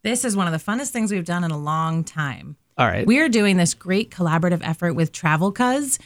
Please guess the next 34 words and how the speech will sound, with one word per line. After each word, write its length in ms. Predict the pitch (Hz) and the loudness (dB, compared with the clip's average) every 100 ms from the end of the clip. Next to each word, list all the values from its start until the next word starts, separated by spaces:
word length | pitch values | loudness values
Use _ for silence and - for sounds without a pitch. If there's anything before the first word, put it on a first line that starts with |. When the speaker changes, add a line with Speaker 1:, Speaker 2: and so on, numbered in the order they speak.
| _ _ _ | _ _ _
Speaker 1:
and 220 | 170 175 | 4 6
we 140 | 208 | 4
are 100 | 269 214 | 4 2
having 320 | 180 180 165 | 2 2 4
an 100 | 165 - | 2 2
artist 680 | 190 151 135 165 - - - _ - | 2 2 0 0 -2 -4 -12 _ -6
contest 920 | - 190 165 - - - - - - _ | 2 4 4 0 -8 -10 -10 -10 -16 _
to 140 | - 170 | 0 2
design 520 | 175 156 170 185 233 | 4 4 4 4 4
the 80 | 247 | 2
artwork 480 | 175 175 165 160 - - | 0 0 0 -2 -4 -2
that 120 | 156 | 0
gets 280 | 156 160 - | 0 -2 -4
to 100 | 151 | -6
be 180 | 151 139 | -6 -4
wrapped 400 | 156 160 220 - | 0 0 0 -4
or 100 | 180 | -4
decaled 540 | 156 185 175 196 190 160 | 0 -2 0 0 2 2
onto 240 | 156 160 | 0 0
one 220 | 151 160 | 2 2
of 100 | 156 | 2
their 160 | 156 151 | 2 0
luxury 600 | 156 151 151 151 165 165 | 0 0 -2 -2 -2 -4
coach 440 | 165 147 135 - | -6 -10 -12 -14
buses. 540 | - 123 - - - - _ | -14 -14 -14 -16 -20 -20 _
Speaker 2:
And 140 | 110 107 | -4 -2
here 320 | 87 127 127 | 2 2 2
in 60 | 120 | 2
the 60 | |
Bear 200 | 104 117 | 0 -2
Country 280 | - 123 120 | 0 -2 -2
Studios 460 | - 131 127 117 110 | 0 0 2 0 0
as 140 | 101 | -2
well, 520 | 123 123 123 143 190 | 0 0 2 0 -2